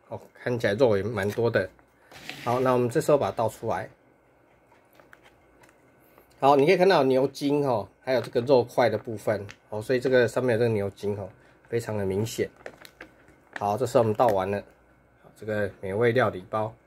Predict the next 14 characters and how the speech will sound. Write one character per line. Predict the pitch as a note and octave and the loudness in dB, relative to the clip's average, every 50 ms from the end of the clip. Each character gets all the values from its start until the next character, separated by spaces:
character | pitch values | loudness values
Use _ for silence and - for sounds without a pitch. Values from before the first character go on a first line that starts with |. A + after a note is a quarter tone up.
| _ - - - - - _ _ _ _ | _ -20 -20 -20 -20 -20 _ _ _ _
好， | - C#3 E3 | 0 4 6
那 | G3+ A3+ A3 | 6 6 6
接 | A3 A3 | 6 4
下 | G#3 G#3+ | 6 6
来 | F#3+ | 6
我 | D3 | 6
们 | C#3+ C#3 | 4 2
来 | |
冲 | C#3 - E3 D#3+ | 0 0 -4 -2
泡 | - E3 D3 | 0 0 2
一 | C#3 | 2
下 | D3+ C#3+ | 2 2
热 | D3 D3 A#2+ | 2 2 0
水。 | A2+ - - E2+ - | -2 -4 -10 -14 -16